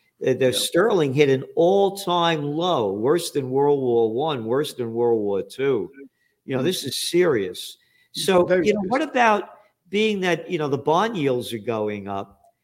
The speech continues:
Speaker 1: How about investing in bonds?
Speaker 2: Well, you know, there's a lot of people talking about that. Absolutely. I mean, sure.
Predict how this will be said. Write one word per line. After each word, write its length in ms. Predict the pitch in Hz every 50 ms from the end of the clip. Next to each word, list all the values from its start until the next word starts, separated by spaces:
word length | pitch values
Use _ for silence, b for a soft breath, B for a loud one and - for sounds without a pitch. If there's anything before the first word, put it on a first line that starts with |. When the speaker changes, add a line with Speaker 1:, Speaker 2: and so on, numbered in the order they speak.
| _ _ _
Speaker 1:
How 180 | - 120 135 151
about 260 | 147 156 156 151 156
investing 540 | 160 151 135 151 151 147 - - 165 151 147
in 160 | 156 143 131
bonds? 760 | 151 160 175 196 113 92 - _ _ _ - - - B B B B B B B
Speaker 2:
Well, 200 | B 226 247 240
you 80 | 220 208
know, 60 | 214
there's 120 | 208 202 196
a 60 | 196
lot 180 | 190 196 196
of 60 | 202 196
people 240 | 220 220 208 185
talking 360 | 185 - 190 180 180 180 202 202
about 260 | 196 202 202 202 196
that. 240 | 202 196 196 - -
Absolutely. 760 | 170 170 165 - - 175 175 180 196 196 196 196 196 -
I 80 | - 170
mean, 340 | 170 175 175 175 170 - - -
sure. 480 | 185 - - 196 214 240 247 190 -